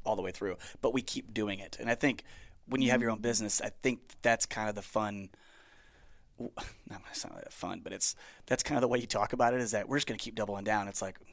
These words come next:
Speaker 1: "Shit, man, how many times can you double down?" Well, you know what? You just keep doing it until it
Speaker 2: Mm-hmm.
Speaker 1: works.
Speaker 2: Absolutely.
Speaker 1: Um, <laughs> and so I, um, so yeah, so it was Woody, it, it, Woody, Woody and me, and yeah, we just,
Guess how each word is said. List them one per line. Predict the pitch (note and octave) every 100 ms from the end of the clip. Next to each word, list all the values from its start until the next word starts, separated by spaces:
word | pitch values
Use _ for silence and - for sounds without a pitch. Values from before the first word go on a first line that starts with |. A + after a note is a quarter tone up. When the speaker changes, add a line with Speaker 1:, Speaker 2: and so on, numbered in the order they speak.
| - -
Speaker 1:
"Shit, | - - A2
man, | G2
how | G#2
many | B2
times | A#2 A#2+ -
can | A2+
you |
double | G#2+ G#2+
down?" | A2+ G2+
Well, | G#2+
you | G#2+
know | A2
what? | A#2+ B2
You |
just | A#2+ A2
keep | A2 G2
doing | A2 A2+ G#2
it | - - - - -
until | A3 G#2+ A#2
it |
Speaker 2:
Mm-hmm. | A2+
Speaker 1:
works. | G#2+ G#2 - - - - - -
Speaker 2:
Absolutely. | G#3 - G#3+ G#3+ -
Speaker 1:
Um, | - G#2+ G#2 G#2 G#2 G2 - -
<laughs> | - - - -
and | A2+
so | B2 A#2
I, | A#2+ A2+ - - - - - - - - -
um, | A#2+ A2+ G2 F#2+ - _ _ _ _ _ _ _ _ _ _ _
so | - D#3+
yeah, | C#3+ C#3+ A#2+
so | D#3 C#3 B2+
it | D3
was | C#3 C#3
Woody, | E3 F3
it, | D#3 B2 A#2+ B2+
it, |
Woody, | B2 C3+ D3
Woody | C3+ C#3 C3+
and | A#2+
me, | A#2+ A#2 A2+ - - - - - -
and | A#2 A2+ A2+ A2 G#2+ - - - _ _
yeah, | B2+ C#3
we | A#2+
just, | C#3 - -